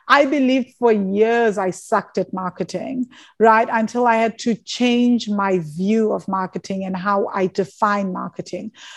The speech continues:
So what if you defined marketing as simply connecting with people and then telling them how to gain access to you,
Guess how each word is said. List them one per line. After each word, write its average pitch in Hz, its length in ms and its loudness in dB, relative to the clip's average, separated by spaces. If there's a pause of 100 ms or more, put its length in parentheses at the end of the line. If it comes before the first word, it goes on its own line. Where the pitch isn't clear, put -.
So 294 200 6
what 262 260 4
if 339 200 -2
you 254 180 2
defined 220 540 -2
marketing 196 580 0
as 185 180 -2
simply 226 400 2
connecting 208 540 -2
with 208 180 -2
people 208 520 2
and 233 140 6
then 240 160 4
telling 262 420 2
them 240 420 4 (300)
how 247 260 4 (160)
to 240 380 2
gain 220 340 4
access 226 500 0
to 240 120 0
you, 220 460 2